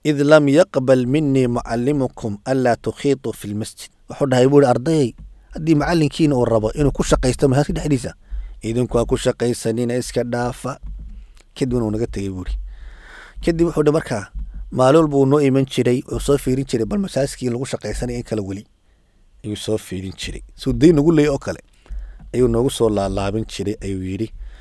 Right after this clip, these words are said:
Wuxuuna gaadhsiiyey markii dambe markaa ilaa aan nacno maxay? In masaajidka aan harqaanka iyo hawlaha noocaasa aanu ku baranno. Waxyaalaha culimmadu ay sheegeen ee loogu diiday ilmaha in masaajidka wax lagu baro waxaa ka mid ah, dee ilmuhu wasakh badan bay wataan.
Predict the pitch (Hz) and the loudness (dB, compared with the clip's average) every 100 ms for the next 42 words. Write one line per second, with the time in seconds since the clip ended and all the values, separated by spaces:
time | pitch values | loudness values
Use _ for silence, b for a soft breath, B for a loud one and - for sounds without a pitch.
0 | b b b b - 120 123 110 120 - | b b b b -8 -2 -2 0 -2 0
1 | 135 131 135 110 113 120 - 104 107 117 | -2 0 0 0 -2 -2 -4 -6 -2 -2
2 | 135 110 107 - - 117 - 131 131 147 | 0 -2 -4 -8 -10 -8 -2 0 0 -2
3 | - - b b b b - 127 120 - | -6 -16 b b b b -4 -2 0 2
4 | 143 135 - 127 110 104 - 120 143 - | 2 0 -4 -4 -2 -4 -4 -4 -4 -6
5 | 104 101 208 120 120 123 120 110 - 110 | -6 -4 -2 0 0 0 -2 -6 -8 -14
6 | - - - 104 95 90 - 98 80 80 | -14 -16 -12 -10 -10 -10 -10 -10 -8 -8
7 | 76 - - 127 147 175 139 143 185 170 | -10 -16 -2 6 6 8 6 4 4 4
8 | 135 - 131 135 160 139 127 127 165 135 | 4 4 4 4 4 4 4 2 2 0
9 | 123 131 143 127 113 143 - - _ _ | -2 2 0 0 -2 -4 -6 -18 _ _
10 | _ _ _ 139 123 - 147 - - 110 | _ _ _ -2 0 4 2 2 -4 -2
11 | 147 143 147 123 - 147 123 104 92 113 | -2 0 -2 -2 -4 -2 -2 -6 -6 -4
12 | 123 151 131 - 147 147 147 143 113 - | -2 -4 -6 -8 -2 -2 0 -2 -2 -10